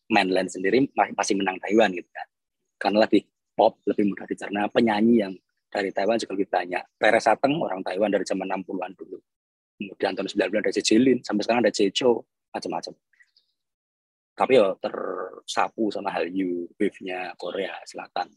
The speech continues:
Jadi soft power nggak begitu. Lah, public diplomacy, public diplomacy yang dilakukan sebagai magnet lah, magnet penarik dari negara-negara yang mengakui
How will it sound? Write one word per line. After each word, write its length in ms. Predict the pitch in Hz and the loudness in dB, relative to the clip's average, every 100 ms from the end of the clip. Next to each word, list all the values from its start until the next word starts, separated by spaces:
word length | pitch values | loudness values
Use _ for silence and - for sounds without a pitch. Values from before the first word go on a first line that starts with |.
| _ _ _ - _ _ | _ _ _ -20 _ _
Jadi 160 | - 123 | 2 4
soft 160 | 127 | 4
power 320 | 110 117 139 110 | 4 4 4 2
nggak 160 | - | -4
begitu. 240 | 95 95 - _ _ - 113 | -6 -6 -10 _ _ 2 2
Lah, 80 | - _ _ | 2 _ _
public 320 | 175 175 151 | 2 4 4
diplomacy, 320 | 123 123 - - | 4 4 2 -2
public 460 | 123 143 160 - 156 | 0 0 0 -4 -2
diplomacy 400 | - 123 123 120 | 0 0 0 -4
yang 80 | 110 | -6
dilakukan 480 | 110 143 139 92 - _ _ | -2 -2 -2 -4 -6 _ _
sebagai 640 | - 120 107 101 95 82 _ - | -4 0 4 4 4 -2 _ 0
magnet 400 | 139 160 151 101 | 2 2 0 0
lah, 80 | - | -2
magnet 320 | 117 110 110 117 | -2 -2 -4 -4
penarik 480 | 110 110 120 - _ _ - | -4 -2 -2 -4 _ _ -2
dari 160 | 107 | 0
negara-negara 640 | 107 104 101 104 - 101 101 | 0 -4 -8 -8 -4 -2 -2
yang 160 | 95 | -2
mengakui 1200 | 98 98 95 90 - _ _ - 104 - 107 104 | -2 -2 -2 -4 -8 _ _ -2 0 2 4 4